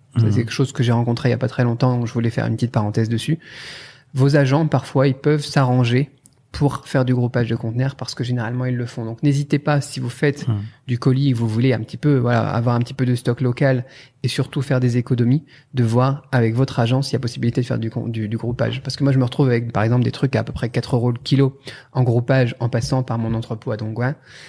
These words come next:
Speaker 1: Et, euh, si je demandais, euh, la même chose à mon transitaire, il me facturerait au moins un mètre cube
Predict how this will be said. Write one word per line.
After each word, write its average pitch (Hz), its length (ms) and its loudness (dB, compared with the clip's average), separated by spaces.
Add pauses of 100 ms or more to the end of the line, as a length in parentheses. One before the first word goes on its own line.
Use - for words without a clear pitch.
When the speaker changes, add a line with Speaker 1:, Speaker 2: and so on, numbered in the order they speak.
(300)
Speaker 1:
Et, 135 180 4 (100)
euh, 107 120 -2
si 123 200 -2
je 120 60 0
demandais, 123 640 0 (100)
euh, 104 160 -8
la 120 120 -2
même 127 180 2
chose 135 300 2
à 110 40 2
mon 110 140 0
transitaire, 127 720 0 (120)
il 135 100 -6
me 123 40 -2
facturerait 123 680 -4
au 147 80 -2
moins 139 340 4 (280)
un 139 100 4
mètre 135 220 2
cube 143 240 0